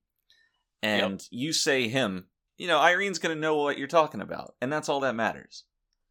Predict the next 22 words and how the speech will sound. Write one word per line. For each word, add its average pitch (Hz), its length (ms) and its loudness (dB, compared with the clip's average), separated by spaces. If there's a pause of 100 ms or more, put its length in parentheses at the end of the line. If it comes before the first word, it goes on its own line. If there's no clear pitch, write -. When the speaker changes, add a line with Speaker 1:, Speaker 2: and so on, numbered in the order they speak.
(320)
Speaker 1:
Mm-hmm. 127 480 -6 (400)
Speaker 2:
Whereas 131 260 2
if 117 80 -8
you 139 60 -2
say - 220 2
I, 143 300 6
Speaker 1:
Well 160 240 2 (160)
Speaker 2:
and 101 160 -2
she 135 140 -2
has 117 180 0
to 104 60 -6
say, 92 500 0
"Oh, 104 240 2
do 95 100 -8
you 101 80 -6
mean 95 140 -6
you, 208 360 -2
or 170 120 -8
do 110 80 -6
you 98 80 -4
mean 90 380 -10 (260)
clone?" 98 480 -6